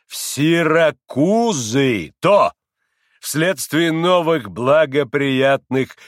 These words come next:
климатических условий могло бы, может быть, произойти.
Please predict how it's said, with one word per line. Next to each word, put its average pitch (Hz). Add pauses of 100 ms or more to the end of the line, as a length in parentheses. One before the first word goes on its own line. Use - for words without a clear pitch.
климатических 147
условий 131 (360)
могло 156
бы, 165
может 147
быть, 127 (220)
произойти. 139